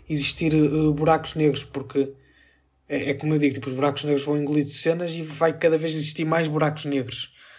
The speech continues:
Ahm, e isso vai-se chamar a Era dos Buracos Negros, é o nome que a física dá. Ahm, porém, tipo, esta era não vai durar para sempre.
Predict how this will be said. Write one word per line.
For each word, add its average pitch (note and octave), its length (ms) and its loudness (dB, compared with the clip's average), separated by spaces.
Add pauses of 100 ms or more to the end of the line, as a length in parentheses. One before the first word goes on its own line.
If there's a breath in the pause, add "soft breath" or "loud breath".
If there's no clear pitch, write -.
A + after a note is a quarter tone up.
(300 loud breath)
Ahm, C#3 760 2
e D3 160 0
isso D3 140 2
vai-se E3+ 220 4
chamar D3+ 320 2
a D3+ 160 2
Era D#3+ 260 4
dos C#3+ 100 -4
Buracos D3+ 380 -4
Negros, C3 300 -4
é C#3 140 0
o - 20 -2
nome C#3+ 220 -4
que - 100 -2
a C#3 40 -2
física D3 400 -2
dá. B2 280 -4 (920 loud breath)
Ahm, D3 540 2 (640)
porém, F#3 360 4
tipo, D3+ 500 -2 (1040)
esta F3 280 2
era F#3+ 140 6
não G3 140 -4
vai G#3+ 160 2
durar A3 220 0
para A3+ 160 -2
sempre. F#3+ 460 -2